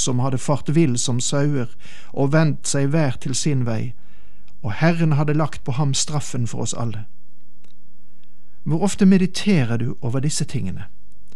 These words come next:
Vel, etiopieren gjorde det. Det har alltid vært gjenstand for spekulasjon om hva han gjorde efter det.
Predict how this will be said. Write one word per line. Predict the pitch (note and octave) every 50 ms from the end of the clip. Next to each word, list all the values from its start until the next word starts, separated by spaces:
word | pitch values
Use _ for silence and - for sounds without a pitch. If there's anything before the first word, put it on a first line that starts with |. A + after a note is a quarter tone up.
| - - - - - - - - -
Vel, | - C#3 E3 F#3 -
etiopieren | F3 E3 E3 - G#3 A#3 G#3+ - - C3+ A#2 A2 A2+ A#2+
gjorde | A#2+ C3 C#3 C3+ D3 B2+ A#2
det. | G#2 G2 G2 - - - - - - - - - - - - - - - - - - - - -
Det | - D3
har | C#3+ - - -
alltid | F3 G#3 B3 G#3 D#3 - - G3+ F3
vært | E3+ D#3+ D3 C#3
gjenstand | D#3 D#3 E3 F#3+ F#3+ F3+ - - - D#3+ D3+ C#3+
for | B2+ - C#3+ -
spekulasjon | - - B2+ - - C#3 C3+ B2+ B2 - - F3 F3 F3+ F#3 F#3+ F#3+ F#3 -
om | - D#3+ D#3 D3 C3+
hva | C#3 C3 C#3
han | D3 C#3+ C3+
gjorde | C3+ C#3 D3+ E3+ E3+ D#3 C#3 C3 - -
efter | E3+ E3+ - - - G#3 G3+ G#3
det. | D#3+ A#2 G#2 G#2